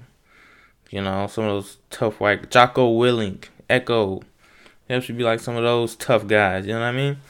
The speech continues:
And you just gotta embrace the suck and eat that baby shit sandwich, man. Go get that job, even though it may not be the one you want.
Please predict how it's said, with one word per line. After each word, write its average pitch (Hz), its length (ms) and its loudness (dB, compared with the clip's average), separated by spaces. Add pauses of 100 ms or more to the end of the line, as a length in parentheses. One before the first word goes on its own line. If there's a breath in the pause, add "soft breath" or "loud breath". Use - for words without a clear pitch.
(480 loud breath)
And - 100 -8
you 127 100 -2
just 135 140 -6
gotta 156 200 2
embrace 151 340 -2
the - 80 -14
suck 151 240 -4
and 123 80 -8
eat 139 100 -8
that 135 180 -2
baby 139 220 -2
shit 135 220 -6
sandwich, 139 400 -6
man. 120 200 -6
Go 123 120 -6
get 135 160 -8
that 127 200 -4
job, 120 360 0
even 117 240 -6
though 117 100 -4
it 117 60 -6
may 117 160 -8
not 113 180 -4
be 117 80 -2
the 117 80 -2
one 117 180 -6
you 113 120 -8
want. 120 280 -6